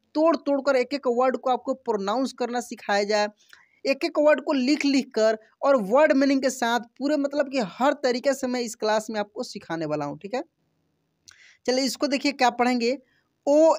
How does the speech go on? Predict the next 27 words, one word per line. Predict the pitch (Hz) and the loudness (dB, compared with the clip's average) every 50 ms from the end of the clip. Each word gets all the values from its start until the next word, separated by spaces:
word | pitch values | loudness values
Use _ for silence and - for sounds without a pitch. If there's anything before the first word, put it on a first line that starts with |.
| - - | 2 0
एन | 262 269 277 294 285 | 2 2 4 2 0
सी | 277 - - - 240 240 240 - - - | -2 -4 -4 -2 -2 -2 -2 -6 -8 -8
ई, | 185 175 170 | -6 -6 -4
वंश। | 160 185 226 247 254 240 220 - - - | -2 0 0 2 2 0 0 -2 -6 -8
क्या | 156 - 220 220 220 | -6 -2 -2 -2 0
पढ़ेंगे | 214 - 240 247 254 247 262 | 0 0 -2 -2 -2 -4 -4
इसको | 254 - - - 262 | -6 -6 -4 -4 -2
हम | 240 233 240 | -2 0 0
लोग? | 262 285 285 - - | 0 -2 -2 -6 -12
इसको | 214 208 - - 214 | -12 -10 -8 -8 -8
पढ़ेंगे | - 226 214 214 220 220 220 | -4 -4 -4 -2 -2 0 -2
वंश, | 202 185 214 226 214 233 240 233 - - 320 320 _ _ _ _ _ _ _ _ _ _ - - | 0 0 0 0 0 -2 -4 -8 -8 -10 -10 -14 _ _ _ _ _ _ _ _ _ _ -12 -10
यू | 160 151 180 247 320 339 359 359 359 - _ - | -8 -4 0 2 4 4 2 2 -2 -6 _ 0
पी | 285 294 294 302 392 - - 254 | 2 2 2 2 0 -2 -2 2
ओ | 240 247 247 247 - | 2 2 2 2 0
एन, | 208 202 196 196 196 - - | 0 0 0 -2 -4 -2 -2
upon, | 208 202 - 233 240 247 233 208 170 151 143 151 151 - _ _ _ _ _ _ _ - | -2 0 2 4 4 4 4 4 2 0 -4 -6 -10 -16 _ _ _ _ _ _ _ -12
once | 165 160 175 226 269 311 330 - - - - - - | -8 -2 0 2 2 2 2 0 -2 -6 -8 -4 -2
upon, | 214 208 208 - 226 220 220 214 233 269 294 320 320 _ _ _ _ _ _ _ _ _ _ - | -2 -2 0 0 2 2 4 2 2 2 0 -2 -4 _ _ _ _ _ _ _ _ _ _ -2
upon | 190 185 - - 220 214 214 220 233 262 294 302 302 302 _ _ _ _ _ _ _ _ _ - - - - | -2 -2 -2 0 0 2 4 4 2 2 2 0 -2 -4 _ _ _ _ _ _ _ _ _ -20 -12 -2 2
a, | 226 220 220 214 220 254 294 320 - _ _ _ _ _ _ _ _ _ - | 4 6 6 6 6 4 2 0 -6 _ _ _ _ _ _ _ _ _ 0
टी | 294 294 311 311 - - | 2 4 4 2 2 2
आई | 226 254 262 254 254 - | 2 2 2 0 0 0
एम | 240 233 226 226 | 0 2 0 0
ए, | - - 190 175 - - - 226 | 0 -2 -2 -2 -4 -2 2 4
time, | 214 214 214 190 175 196 247 269 - _ _ _ _ _ _ _ _ _ _ _ _ _ _ _ _ _ _ _ _ _ _ - | 4 4 4 4 2 0 -2 -4 -8 _ _ _ _ _ _ _ _ _ _ _ _ _ _ _ _ _ _ _ _ _ _ 0
in | 302 311 330 349 339 | 2 4 6 6 6